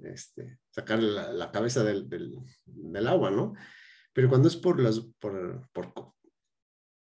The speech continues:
motu propio, o sea, por, por tu propia convicción, sí se necesita mucho valor, ¿no? Sí se necesita, este, pues,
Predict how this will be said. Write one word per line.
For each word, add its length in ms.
motu 280
propio, 360
o 60
sea, 180
por, 340
por 180
tu 160
propia 320
convicción, 720
sí 600
se 120
necesita 320
mucho 240
valor, 320
¿no? 220
Sí 140
se 120
necesita, 580
este, 1000
pues, 240